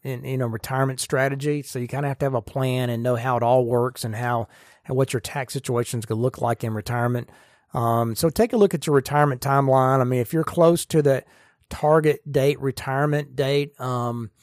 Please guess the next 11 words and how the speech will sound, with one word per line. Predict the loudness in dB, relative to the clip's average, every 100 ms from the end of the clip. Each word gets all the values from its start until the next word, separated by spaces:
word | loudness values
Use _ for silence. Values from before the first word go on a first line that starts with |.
| _ -18 -18 _
and, | -2 0 2 0 2
uh, | 4 4 2
you | 2
find | 0 2 2 4 2
that | 0 -2
you, | 0
your | 0 0 -4
conversion, | -4 0 4 4 4 0 0 -4 -10
you | -4
know, | -2 0 0 -4 _ -20
may | -20 -16 -8 -4 -2 2 2 2